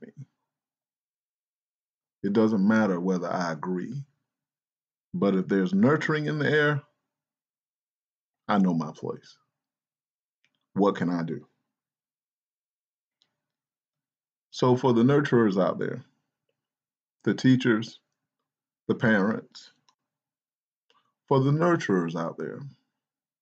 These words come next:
the caregivers, I say to you, I appreciate all that you do. And thank you for keeping the innocence.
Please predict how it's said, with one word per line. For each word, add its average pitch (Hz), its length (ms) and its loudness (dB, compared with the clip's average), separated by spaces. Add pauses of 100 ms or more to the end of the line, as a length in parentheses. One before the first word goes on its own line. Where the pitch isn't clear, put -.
(280)
the 104 80 2
caregivers, 87 680 0 (3500)
I 101 140 2
say 110 280 4
to 107 140 -2
you, 92 520 0 (260)
I 82 100 -4
appreciate 95 640 -4 (180)
all 104 220 4
that 92 200 -4
you 87 80 -4
do. - 220 -10 (1000)
And 92 200 0
thank 143 320 2
you 85 280 0 (140)
for 101 120 0
keeping 90 480 0
the 90 180 -8
innocence. - 640 -10